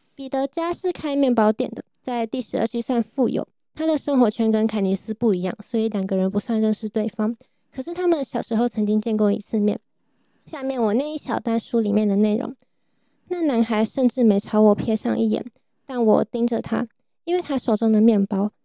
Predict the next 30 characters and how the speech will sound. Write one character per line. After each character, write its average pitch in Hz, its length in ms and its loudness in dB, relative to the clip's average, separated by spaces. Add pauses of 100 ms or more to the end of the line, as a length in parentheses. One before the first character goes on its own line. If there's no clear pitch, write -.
(100)
也 220 100 -12
因 247 140 -2
为 269 100 2
他 226 260 -2
脸 202 200 2
颊 190 160 0
上 220 220 0
火 202 180 2
辣 233 200 0
辣 233 180 2
的 208 100 0
巴 214 180 -6
掌 214 260 -4
印 214 200 -2
引 196 160 -2
人 185 160 0
注 208 180 0
目。 208 280 2 (540)
那 349 120 -4
男 277 180 0
孩 220 220 0
回 220 140 2
头 214 180 0
看 240 180 -2
了 220 80 4
面 220 180 4
包 208 140 4
店 214 220 -2
一 208 100 0
眼， 196 140 -2